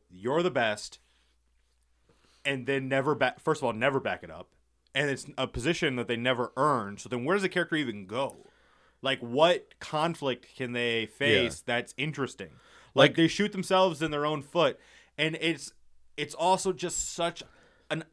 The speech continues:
Speaker 1: obvious demographic ploy to be like, "Well, she's black and a little girl, and that's who we want to start buying some of these comics, and th-, we need to."
Speaker 2: Yeah.
Speaker 1: It's, it, it hits for them a
Speaker 2: We're
Speaker 1: diversity representation,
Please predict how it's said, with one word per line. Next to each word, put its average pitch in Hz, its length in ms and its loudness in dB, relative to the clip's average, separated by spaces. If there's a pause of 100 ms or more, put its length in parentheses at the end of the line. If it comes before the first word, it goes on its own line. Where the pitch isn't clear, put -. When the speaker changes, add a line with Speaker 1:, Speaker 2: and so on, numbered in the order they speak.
Speaker 1:
obvious 151 680 4
demographic 127 840 0
ploy 80 420 -12 (580)
to 131 120 -2
be 131 220 0
like, 123 400 4
"Well, 143 460 4 (720)
she's 110 240 -12
black 131 480 2
and 117 100 -6
a 113 40 -4
little 113 240 -2
girl, 104 540 -2
and 101 520 -6
that's 107 280 -2
who 120 80 -2
we 113 140 -2
want 104 300 -6
to 95 80 -14
start 92 260 -8
buying 101 260 -4
some 104 120 -10
of 101 60 -8
these 98 120 -10
comics, 156 540 -4
and 120 200 -6
th-, - 160 -6
we 120 160 -4
need 127 260 -4
to." 127 100 -2 (280)
Speaker 2:
Yeah. 95 260 0 (100)
Speaker 1:
It's, 139 240 -2
it, 135 240 -2
it 135 160 0
hits 151 260 0
for 147 160 -2
them 127 380 0
a 117 180 0
Speaker 2:
We're 143 60 0
Speaker 1:
diversity 139 600 -2
representation, 139 1040 -2